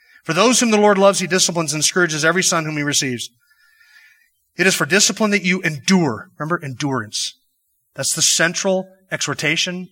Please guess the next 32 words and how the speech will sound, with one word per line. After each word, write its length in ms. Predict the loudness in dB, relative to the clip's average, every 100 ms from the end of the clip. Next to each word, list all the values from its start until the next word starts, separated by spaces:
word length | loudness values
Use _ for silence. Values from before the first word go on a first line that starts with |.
| -14
of 80 | -10
the 80 |
last 280 | -2 0 0
part 160 | -4 -6
of 80 | -8
Hebrews. 420 | -14 -14 -18 -20 _ _ _
Endurance. 600 | -12 -4 0 0 -2 -8 -8 _ _ -20 -20 -20 -20 _
"It 140 | 0 4
is 160 | 2
for 160 | 2 -2
discipline 540 | 2 2 0 0 0
that 160 | 0 0
you 200 | 0 0
endure. 480 | -2 -2 0 2 0
God 360 | 2 2 2
deals 280 | 0 0 0
with 220 | 0 -2
you 180 | 0 0
as 220 | 2 0
with 140 | -2 -2
sons, 360 | 2 2 0
for 160 | -2 -2
what 200 | 0 0
son 260 | 2 0 0
is 200 | -2 0
there 220 | 2 0 -6 -10
whom 100 | -6
his 100 | -4
father 320 | 0 2 2 0
does 180 | -4
not 200 | -2 -2
discipline? 380 | -2 -4 -4 -10